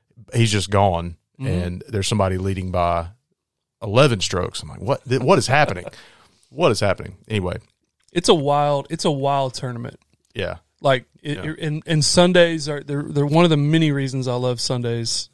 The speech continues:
Speaker 2: the, the final day at the Masters,
Speaker 1: Mm-hmm.
Speaker 2: is it's all the pressure makes it incredibly unpredictable.
Speaker 1: Yeah.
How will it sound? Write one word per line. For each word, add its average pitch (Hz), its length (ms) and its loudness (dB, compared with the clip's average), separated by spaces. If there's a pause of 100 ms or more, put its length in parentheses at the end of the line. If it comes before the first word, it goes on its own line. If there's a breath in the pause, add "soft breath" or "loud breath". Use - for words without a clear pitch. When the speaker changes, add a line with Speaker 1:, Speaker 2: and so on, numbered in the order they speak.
Speaker 2:
the, 127 160 -4
the 127 180 -8
final 123 340 -4
day 117 100 -4
at 113 80 -8
the 123 80 -10
Masters, 117 640 -6
Speaker 1:
Mm-hmm. 101 140 -2
Speaker 2:
is 95 200 -6
it's - 340 -6 (500)
all 143 300 4
the 139 100 -8
pressure 147 680 -6
makes 135 340 -6
it 131 80 -6
incredibly 127 640 -2
unpredictable. 110 720 -12 (180)
Speaker 1:
Yeah. 87 220 -4